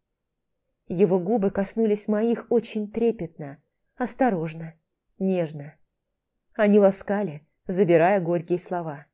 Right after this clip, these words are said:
Я подалась ему навстречу, обнимая за плечи, прижимаясь к его груди и позволяя себе раствориться в этом поцелуе.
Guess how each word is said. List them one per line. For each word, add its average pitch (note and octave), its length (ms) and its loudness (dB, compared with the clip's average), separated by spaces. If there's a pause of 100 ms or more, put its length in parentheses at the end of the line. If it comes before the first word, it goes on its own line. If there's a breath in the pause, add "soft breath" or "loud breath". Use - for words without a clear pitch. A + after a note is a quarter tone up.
(1400)
Я G3+ 180 8
подалась G3 500 6
ему G3 120 4
навстречу, G3+ 720 -2 (260 soft breath)
обнимая A3+ 480 4
за G#3+ 140 2
плечи, G#3+ 580 -4 (500)
прижимаясь F#3 640 0
к - 60 -12
его F3 180 2
груди F3+ 480 0
и - 20 0
позволяя F#3 600 0
себе E3+ 260 -2
раствориться E3+ 800 -4
в D#3 80 -8
этом D#3 260 -6
поцелуе. D#3 720 -8